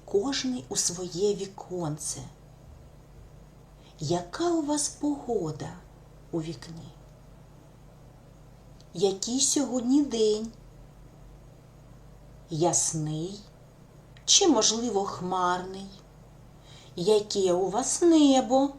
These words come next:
Хмарне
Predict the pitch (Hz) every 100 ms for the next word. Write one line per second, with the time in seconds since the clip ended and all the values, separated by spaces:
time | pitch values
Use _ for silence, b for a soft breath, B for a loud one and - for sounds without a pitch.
0 | - - - - - - - - - -
1 | - - - - - - - - 180 160
2 | 151 175 226 240 196 190